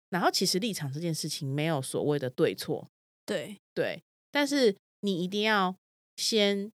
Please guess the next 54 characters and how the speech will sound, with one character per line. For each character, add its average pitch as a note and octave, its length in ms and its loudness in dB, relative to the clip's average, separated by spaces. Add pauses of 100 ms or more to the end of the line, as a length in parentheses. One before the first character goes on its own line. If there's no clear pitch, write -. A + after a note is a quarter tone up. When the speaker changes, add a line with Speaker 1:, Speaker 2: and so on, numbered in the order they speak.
Speaker 1:
知 - 140 -4
道 A#3+ 160 8
自 G#3+ 160 -6
己 C#3+ 140 -2
想 C3 240 -2
要 D3 360 2 (220)
捍 D4+ 220 0
卫 B3 120 0
的 E3 120 0
那 F3 100 -2
个 F3 80 -2
立 E3+ 160 -2
场 - 320 -10
是 - 100 -6
什 - 240 0
么。 - 60 -14 (800)
Speaker 2:
嗯。 G#3 400 -4
Speaker 1:
然 C#3 200 0
后 D3+ 480 0
讲 D3+ 220 0
出 G#3+ 180 -2
来 D#3 160 4
给 D3 160 -4
对 E3 140 0
方 C#3 240 -4
听， C#3 300 -6
才 G#3+ 280 6
会 E4 140 6
有 F3 100 6
协 D3 220 2
调 C#3 180 -4
的 C3 80 -2
机 C#3 240 -2
会。 D3 200 0 (120)
但 G#4 140 0
假 C#4 160 -4
设 C4 160 4
如 F#3+ 180 2
果 D#3+ 160 0
今 D#3+ 180 -6
天 E3+ 320 -2 (200)
都 F3 100 2
不 E3+ 100 -6
说 D#3 240 0
的 C#3+ 100 -6
话， C#3 280 -4 (180)
我 E3+ 80 2
觉 D#3 140 2
得 D#3+ 100 -2
连 D3 380 2 (180)
这 D#4+ 180 2
个 G#3+ 120 2
机 F3+ 240 -2
会， F3 300 2